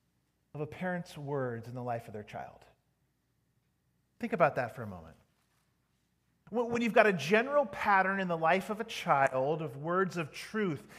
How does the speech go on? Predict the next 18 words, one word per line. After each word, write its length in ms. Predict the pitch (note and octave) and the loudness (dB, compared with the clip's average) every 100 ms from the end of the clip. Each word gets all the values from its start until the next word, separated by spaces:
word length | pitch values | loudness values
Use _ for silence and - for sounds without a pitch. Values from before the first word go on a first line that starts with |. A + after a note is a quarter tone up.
| - | -10
and 160 | C#3+ A#2+ | -8 -6
blessing 580 | D#3 G3 - D#3+ B2 G#2+ - - | -4 -4 -4 -10 -10 -10 -10 -2
and 160 | E3+ | -2
hope 540 | D#3+ - G#3+ F#3 A#2+ - - G3 | -2 -2 0 0 -2 -8 -20 -8
and 200 | D3 D3+ | -6 -4
life, 560 | D3+ E3 G#3 A3 F3+ - | -4 0 2 4 2 0
there's 240 | F#3 F#3 E3+ | -4 -2 -4
a 60 | |
fruit 640 | F3 - - C4 C#4 B3 - | -8 -12 -10 -4 -2 -2 -2
that 180 | G#3+ G#3+ | -4 -2
comes 400 | - C4+ C4 - | -4 -4 -6 -14
from 420 | - C4 C#4+ A#3+ | -8 -6 -4 -2
that. 400 | C#3 B2+ A2+ - - _ _ _ _ - - | 0 0 -2 -10 -20 _ _ _ _ -20 -2
A 80 | F#3+ | 2
lasting 760 | F3+ F#3+ G#3+ C4 - - A#3+ A3+ | 4 4 4 2 -2 -6 -6 -4
impact, 600 | A#3+ B3+ - D#3 B2 - | -6 -6 -6 -4 -4 -4
isn't 240 | A3+ A#3 G3+ | -6 -4 -2
there, 280 | B2 F#2 | -2 -4